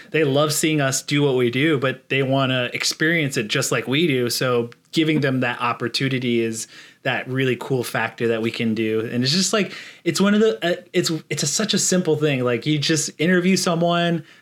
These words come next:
they're happy, and then it's like your parents or your family gets involved and they wanna meet the person. So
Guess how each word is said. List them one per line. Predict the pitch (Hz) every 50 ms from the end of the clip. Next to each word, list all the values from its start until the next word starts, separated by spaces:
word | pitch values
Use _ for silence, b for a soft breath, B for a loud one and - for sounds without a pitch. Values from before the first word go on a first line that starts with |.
| B B
they're | - 160 165
happy, | 147 156 160 156 156 147 147 160 160 156 156 156 151
and | 135 143
then | 139 139
it's | 135 135 - 156
like | 143 127 -
your | 147 139 143
parents | - - - 151 151 151 151 143 143
or | 143
your | 135 127 120
family | - - 143 143 143 147 147 143
gets | 139 147 143 147 -
involved | 147 139 135 139 139 139 139 131 135
and | 127 131
they | 135 135
wanna | 139 135 135 135 131
meet | 135 139 135 135 -
the | 143
person. | 143 - 139 131 123 - - 131 127 120
So | - - 131 120 117 113 113